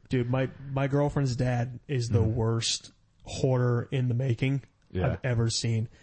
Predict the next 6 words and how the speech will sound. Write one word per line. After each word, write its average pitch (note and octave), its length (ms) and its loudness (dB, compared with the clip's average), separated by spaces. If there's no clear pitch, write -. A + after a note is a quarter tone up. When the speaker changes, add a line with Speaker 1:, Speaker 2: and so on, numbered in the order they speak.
Speaker 1:
He - 120 0
takes E3+ 280 2
pictures C3+ 680 0
of B2 160 -2
everything A#2 800 2
incessantly. A2+ 840 -4